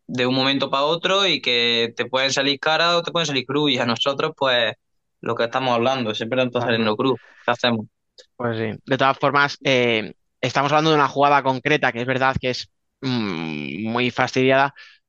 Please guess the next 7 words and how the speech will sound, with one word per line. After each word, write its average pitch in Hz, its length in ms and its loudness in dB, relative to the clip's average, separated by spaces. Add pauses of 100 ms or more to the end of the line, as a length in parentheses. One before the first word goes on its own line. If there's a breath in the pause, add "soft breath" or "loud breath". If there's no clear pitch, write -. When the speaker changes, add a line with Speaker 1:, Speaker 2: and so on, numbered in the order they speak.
(160)
Speaker 2:
pero 131 640 4
el 123 120 0
problema 117 240 -4
que 120 80 -6
tiene 120 540 0
el 117 80 -4
equipo, 127 540 0